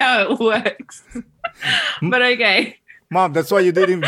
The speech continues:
Speaker 2: graduate architecture, because of these things.
Speaker 1: <laughs> Yeah.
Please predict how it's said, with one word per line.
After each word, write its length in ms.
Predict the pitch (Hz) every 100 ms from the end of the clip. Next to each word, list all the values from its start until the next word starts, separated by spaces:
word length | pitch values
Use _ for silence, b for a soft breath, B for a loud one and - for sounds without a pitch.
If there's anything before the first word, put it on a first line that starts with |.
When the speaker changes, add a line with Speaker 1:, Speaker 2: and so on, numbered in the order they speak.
| -
Speaker 2:
graduate 640 | 143 175 160 170 175 170 -
architecture, 720 | 170 - 139 165 - 147 117 127
because 240 | 151 156
of 80 | 160
these 240 | 160 165 -
things. 340 | - 117 117 - -
Speaker 1:
<laughs> 100 | 349
Yeah. 520 | 359 302 311 233